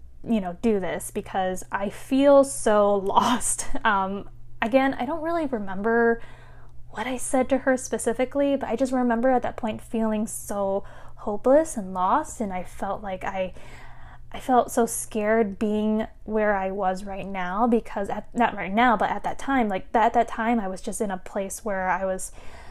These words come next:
scared that I, uh, you know, I didn't have any meaning in my life. Um, the job that I had was just to, of course, to pay bills, but I'm like, "Okay, but I really don't know what I wanna do, and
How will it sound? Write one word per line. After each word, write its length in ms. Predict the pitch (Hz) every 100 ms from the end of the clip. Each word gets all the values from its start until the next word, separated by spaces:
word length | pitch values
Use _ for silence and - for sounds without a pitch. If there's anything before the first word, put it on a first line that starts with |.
| - -
scared 480 | - - 277 302 262
that 200 | 226 -
I, 300 | 214 214 214 - - - - -
uh, 240 | - - - - -
you 140 | 240 226
know, 100 | 202
I 120 | 202
didn't 260 | 208 240 226
have 380 | - 233 254
any 200 | 240 208 196
meaning 800 | 196 190 196 240 320 240 190 185
in 140 | 185
my 140 | 175
life. 680 | 170 190 285 - 208 - - - -
Um, 560 | 208 190 185 175 185 196 -
the 100 | -
job 340 | 196 208 220 247
that 100 | 202
I 80 | 185
had 400 | - 214 185 196
was 200 | 196 185
just 300 | - 196 - - - -
to, 160 | 214
of 120 | 190
course, 420 | - 226 208 196 - - - -
to 140 | - 214
pay 280 | - 220 185
bills, 380 | 254 320 302
but 100 | 220
I'm 120 | 196 190
like, 220 | 180 208
"Okay, 240 | 214 220
but 160 | 202 -
I 40 | 214
really 200 | 247 262
don't 160 | 214
know 120 | 208
what 120 | 196 190
I 80 |
wanna 220 | 185 185 180
do, 420 | 220 339 370 226
and 240 | 180 180